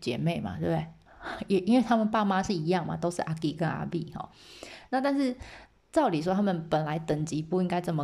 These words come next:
高的哈。那据说是因为在这个镰仓时代的时候，蒙古人曾经有两次想要入侵日本，那那个时候都被这个台风来搅局，所以就退兵了。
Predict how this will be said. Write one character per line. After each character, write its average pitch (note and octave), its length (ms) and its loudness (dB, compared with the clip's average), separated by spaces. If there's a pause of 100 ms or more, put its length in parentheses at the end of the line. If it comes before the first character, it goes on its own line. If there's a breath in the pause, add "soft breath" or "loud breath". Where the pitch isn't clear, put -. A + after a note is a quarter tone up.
高 - 240 -2
的 - 160 -8
哈。 D3+ 280 -10 (400 loud breath)
那 G3+ 400 2
据 A#3 200 -2
说 G#3+ 160 2
是 G#3 140 0
因 G#3 80 2
为 G3+ 140 2
在 F#3 360 -2 (160)
这 - 100 -8
个 - 180 -6 (100)
镰 D#3+ 220 2
仓 F#3+ 260 2
时 - 160 -8
代 - 240 -2
的 - 100 -8
时 - 140 -10
候， - 260 -6 (220 soft breath)
蒙 B3 240 2
古 G#3+ 240 2
人 C#3+ 240 0
曾 E3+ 240 -4
经 F#3+ 140 -2
有 F#3 100 0
两 D#3+ 320 -4
次 G3 240 -4
想 - 180 -6
要 E3+ 200 -2
入 F#3 200 4
侵 D#3 360 -4
日 D#3+ 240 0
本， - 100 -10 (560 loud breath)
那 B3 140 2
那 C4 120 4
个 G3 120 2
时 D#3+ 160 -2
候 E3+ 420 0 (140)
都 G3 120 2
被 F#3+ 280 0
这 E3 100 -4
个 D3 300 -4
台 D3+ 280 0
风 F3 220 0
来 C#3 160 -2
搅 - 340 -6
局， - 240 -10
所 - 140 0
以 D#3+ 60 4
就 E3 100 0
退 D#3+ 260 0
兵 - 320 -4
了。 - 140 -8